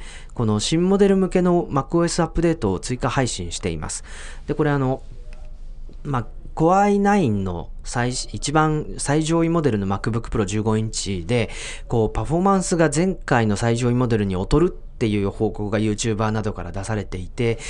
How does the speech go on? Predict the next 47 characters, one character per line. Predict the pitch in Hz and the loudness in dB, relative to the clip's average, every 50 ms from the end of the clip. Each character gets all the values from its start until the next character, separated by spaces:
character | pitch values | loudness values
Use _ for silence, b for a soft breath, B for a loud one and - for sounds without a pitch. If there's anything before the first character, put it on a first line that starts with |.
| B B B B B | B B B B B
で、 | - 185 185 175 180 B B B B - | 2 2 2 2 -2 B B B B -2
え | 160 156 151 147 143 135 | 2 4 4 4 4 2
ー、 | |
こ | 135 151 147 | 2 0 2
の | 139 131 | 2 2
問 | 131 131 135 143 147 | 2 2 2 2 2
題 | 143 143 143 | 2 2 2
の | 147 147 143 | 2 0 0
経 | 143 156 147 135 | 2 2 2 4
緯 | 123 113 | 4 2
に | 104 98 98 | 0 0 -2
つ | - - 117 113 | -4 -2 -2 -2
い | 104 - | -2 -2
て、 | - - 151 151 143 113 B B B B B B B | -2 2 2 2 2 2 B B B B B B B
あ | - 104 104 | -2 -2 0
の | 101 101 95 95 92 90 87 87 85 85 82 69 57 - - - - | 0 0 -2 -2 -2 -4 -4 -4 -4 -4 -6 -6 -8 -10 -10 -10 -8
ー、 | - | -6
修 | - - 120 110 | -4 -2 0 -2
正 | 104 - - 107 101 101 95 | -2 -2 -2 -2 0 0 0
が | 95 98 92 85 | 0 0 -2 0
な | 80 101 | -2 -4
さ | 98 117 110 | -2 -2 -2
れ | 98 | -2
た | - - | -2 -4
と | 87 - | -4 -4
い | 90 | -4
う | 85 | -4
こ | 87 90 | -4 -4
と | - - | -6 -6
で | - 98 | -8 -8
す。 | - - B B B B B | -8 -8 B B B B B
Apple | B 185 - - - 185 165 | B -2 0 0 2 2 2
に | 113 101 | 2 2
よ | 95 92 | 0 0
る | 92 95 | -2 -2
と | - - 90 | -4 -4 -6
で | 80 76 | -6 -6
す | - - - | -6 -6 -6
ね、 | 82 80 82 - B B B B B B B B - | -6 -6 -6 -8 B B B B B B B B -4
え | 120 101 90 90 | -2 -2 0 -2
ー、 | 90 | -2
様 | - - 156 208 247 | 0 0 2 2 2
々 | 277 262 202 127 | 2 2 2 2
な | 101 92 90 73 - | 2 2 0 -2 -4
作 | - - 107 104 | -2 -2 0 2
業 | 127 143 147 151 | 2 2 2 2
負 | 151 - - | 0 -2 -4